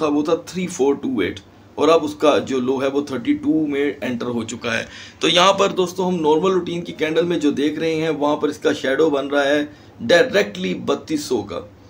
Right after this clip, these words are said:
थर्टी टू हंड्रेड का इसका शैडो हमें यहाँ पे clearly बनता दिखाई दे रहा है। और जो अगली candle बन रही है वो है bearish engulfing और अच्छी खासी mother engulfing में वो convert होती दिखाई दे रही है।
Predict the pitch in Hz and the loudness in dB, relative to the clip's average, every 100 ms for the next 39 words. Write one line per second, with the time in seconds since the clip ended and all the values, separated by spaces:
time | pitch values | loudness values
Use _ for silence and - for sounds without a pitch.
0 | - - - - 185 185 185 202 185 170 | -20 -20 -20 0 4 4 2 -2 0 0
1 | 151 143 143 139 - - - 135 135 131 | 0 0 0 0 0 -2 -2 -2 0 0
2 | 135 135 135 131 131 117 135 147 147 147 | 0 -2 -2 -4 -4 -4 0 0 2 2
3 | 131 123 147 123 131 143 143 139 143 139 | 0 -2 -2 -2 0 0 2 4 6 4
4 | - - - 147 151 - 147 185 175 165 | -2 -16 0 2 2 2 0 0 2 2
5 | 165 147 147 151 151 151 151 135 139 117 | 2 2 2 2 4 2 2 0 -2 2
6 | 127 175 - - 135 127 127 160 160 156 | 4 4 2 -2 -2 2 2 0 -4 -6
7 | - - - 147 151 - 151 - 190 156 | -16 -20 0 4 4 0 -6 -4 0 2
8 | 147 160 156 151 139 165 190 208 190 175 | 2 0 -4 -2 -4 2 4 6 4 4
9 | 151 147 147 147 143 117 - 143 113 - | 4 2 0 0 0 -2 -2 0 0 -2
10 | - - 139 131 135 127 135 123 117 127 | -16 -4 0 2 2 2 -2 -2 0 2
11 | 143 143 143 143 143 | 4 4 2 0 -2